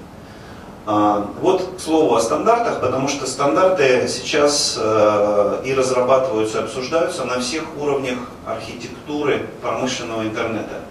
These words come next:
И на уровне самих устройств, требования к устройствам, да? На уровне сетей, протоколов передачи данных, а, на уровне сервисов, приложений, там, чтобы они все стыковались и так далее, и на уровне,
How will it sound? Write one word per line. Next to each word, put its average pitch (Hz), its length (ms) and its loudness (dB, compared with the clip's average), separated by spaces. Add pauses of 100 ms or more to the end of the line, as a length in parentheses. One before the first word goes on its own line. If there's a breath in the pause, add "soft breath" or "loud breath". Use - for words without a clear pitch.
(280 loud breath)
И 135 60 -6
на 147 180 2
уровне 123 340 4
самих 131 420 -2
устройств, 110 540 0 (540)
требования 139 600 2 (180)
к - 40 -10
устройствам, - 680 -2
да? - 240 0 (320 loud breath)
На 160 160 2
уровне 123 540 4
сетей, 127 720 0
протоколов 127 580 0
передачи 110 440 -2
данных, 104 400 0 (680 loud breath)
а, 107 280 2
на 131 160 2
уровне 127 640 0
сервисов, 127 640 -2 (340)
приложений, 127 720 0
там, 117 140 -2
чтобы 120 220 -6
они 120 120 -2
все 113 160 -6
стыковались 110 680 2
и - 20 -6
так - 240 -4
далее, 101 320 0
и - 80 -6
на 151 160 2
уровне, 131 540 4